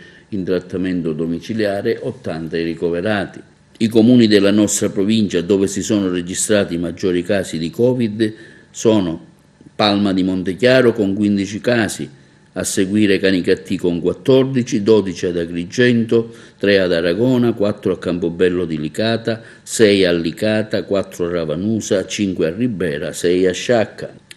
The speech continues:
Intanto il comune di Palma di Montechiaro, comune dove si sono verificati i maggiori casi di covid, il sindaco Stefano Castellino comunica che in accordo con l'aspe di Agrigento,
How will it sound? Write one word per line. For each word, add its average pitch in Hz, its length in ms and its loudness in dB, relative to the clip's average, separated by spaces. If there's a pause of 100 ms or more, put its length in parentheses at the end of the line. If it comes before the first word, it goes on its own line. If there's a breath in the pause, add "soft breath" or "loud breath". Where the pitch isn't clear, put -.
(140)
Intanto 139 460 4
il 123 100 0
comune 98 380 0
di 90 140 -6
Palma 92 340 -2
di 85 100 -4
Montechiaro, 85 720 -2
comune 90 440 -4
dove 80 240 -2
si 78 80 -10
sono 90 260 -4
verificati 87 600 0
i 80 40 -2
maggiori 85 440 -4
casi 90 340 -2
di 90 140 -4
covid, 127 480 0
il 95 120 2
sindaco 98 540 2
Stefano 92 480 -2
Castellino 107 760 0
comunica 104 640 0
che 92 100 -4
in 92 80 -2
accordo 95 540 -2
con 90 180 -2
l'aspe 85 380 -4
di 78 120 -2
Agrigento, 82 800 0